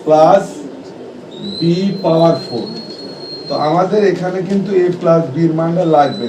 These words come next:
দেখো, a প্লাস b সমান, আচ্ছা, a সমান হচ্ছে টু মাইনাস রুট থ্রি,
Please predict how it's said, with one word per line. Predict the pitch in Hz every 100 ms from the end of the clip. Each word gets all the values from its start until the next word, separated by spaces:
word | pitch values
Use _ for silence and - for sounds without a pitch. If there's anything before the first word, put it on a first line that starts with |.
| 120
দেখো, | 131 180 220 - - - - - - - 151
a | 180 170
প্লাস | 190 180 156 135
b | 170 -
সমান, | 156 131 110 98 -
আচ্ছা, | - - - - - - - 139
a | 165 165
সমান | 196 202 196
হচ্ছে | 202 - 214 233 285 - - - - - -
টু | 165 185 208 175
মাইনাস | 160 170 185 202 - 208
রুট | 226 196 -
থ্রি, | 220 220